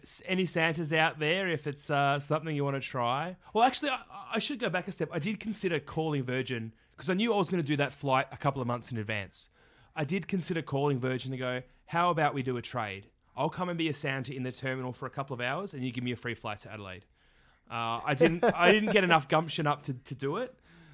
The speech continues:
but, uh, that is one thing I have thought of, and maybe we can discuss that in a future podcast about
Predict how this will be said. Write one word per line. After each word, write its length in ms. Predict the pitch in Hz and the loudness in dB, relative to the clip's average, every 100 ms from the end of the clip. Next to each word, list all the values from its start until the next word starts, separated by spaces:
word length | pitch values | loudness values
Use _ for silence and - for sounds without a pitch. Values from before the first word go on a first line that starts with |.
| - - | -14 -2
but, 300 | 127 123 117 | 2 2 2
uh, 500 | 123 120 117 113 98 - _ _ _ _ _ _ _ - | 2 2 2 0 -4 -12 _ _ _ _ _ _ _ 0
that 180 | 147 | 2
is 160 | 135 127 | 4 2
one 260 | 127 131 123 | 4 2 2
thing 120 | 127 | -2
I 120 | 123 | 0
have 200 | 117 117 | 0 -2
thought 180 | - 117 | -4 -6
of, 80 | 113 | -2
and 100 | 117 | 0
maybe 180 | 131 131 | 2 2
we 120 | 127 | 0
can 120 | - | -2
discuss 540 | 110 - - 98 - 123 - _ | -8 -6 -6 -6 -8 -14 -18 _
that 260 | 147 127 117 | -8 -6 -4
in 120 | 127 | -4
a 60 | 113 | -6
future 300 | 110 120 110 | -6 -8 -8
podcast 500 | 110 110 110 101 - | -10 -10 -6 -6 -6
about 260 | 113 107 | -6 -6